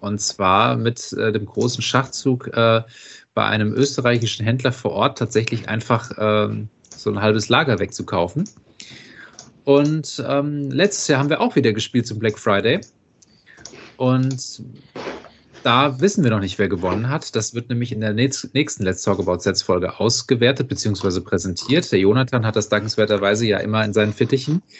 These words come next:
Das heißt, dieses Jahr am Black Friday werden wir dann überprüfen, wie der, ja, wie unsere Portfolios von letztem Jahr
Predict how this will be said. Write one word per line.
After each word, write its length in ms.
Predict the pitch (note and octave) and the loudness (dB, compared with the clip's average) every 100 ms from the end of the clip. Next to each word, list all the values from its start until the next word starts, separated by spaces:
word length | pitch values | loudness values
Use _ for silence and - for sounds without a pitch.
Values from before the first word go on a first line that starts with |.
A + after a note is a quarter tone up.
| - - - _ _ | -20 -20 -20 _ _
Das 160 | A2 - | -2 2
heißt, 220 | A#2+ B2 | 2 2
dieses 260 | D#3+ D#3+ - | -2 -2 0
Jahr 120 | B2+ | 0
am 40 | |
Black 180 | A#2 A2 | 2 0
Friday 340 | - A2 A#2+ | 2 2 2
werden 200 | G#2+ G2+ | 2 0
wir 60 | G#2 | -2
dann 100 | G2 | -2
überprüfen, 720 | F#2+ G2 - A#2 A#2 C3+ C3+ | -2 -4 -2 -4 -2 -4 -2
wie 100 | A2+ | -2
der, 420 | G#2 G#2 G2 G2+ G#2+ _ _ _ - - | 2 4 4 -2 -8 _ _ _ -20 -6
ja, 200 | F2+ F2 | -4 -2
wie 120 | G2 | -4
unsere 320 | A2+ A2 A2 | -2 0 0
Portfolios 540 | G#2 G#2+ - A2+ A#2 A2 | 2 -2 0 2 2 0
von 160 | - | 0
letztem 300 | G#2 C#3+ - | 0 0 -2
Jahr 340 | F#2 E2+ A2 | -2 0 -2